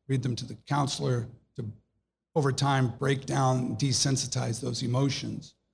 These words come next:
But all that writing started the basis of the manuscript. And then, uh, when we received the book deal, we hired an incredible ghostwriter named Glenn Stout, who, uh, was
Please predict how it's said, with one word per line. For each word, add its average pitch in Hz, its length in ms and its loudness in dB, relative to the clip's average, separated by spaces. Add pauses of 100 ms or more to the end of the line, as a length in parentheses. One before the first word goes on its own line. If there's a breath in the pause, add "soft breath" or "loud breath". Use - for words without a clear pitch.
(380)
But 123 160 2 (420)
all 147 200 6
that 147 220 2
writing 131 600 2 (140)
started 135 460 2
the 120 80 -2
basis 135 840 0
of 120 120 -4
the 120 80 0
manuscript. 127 800 0 (560)
And 127 160 4
then, 127 360 2 (180)
uh, 123 300 -4
when 123 460 0
we 120 360 -4 (100)
received 123 300 -2
the 113 80 0
book 135 320 -2
deal, 127 440 0 (320)
we 127 120 0
hired 117 280 2
an 110 120 0
incredible 127 580 2
ghostwriter 123 640 0
named 120 220 -2
Glenn 131 240 4
Stout, 131 480 -2 (560)
who, 127 360 2
uh, 131 280 -6
was 120 200 -2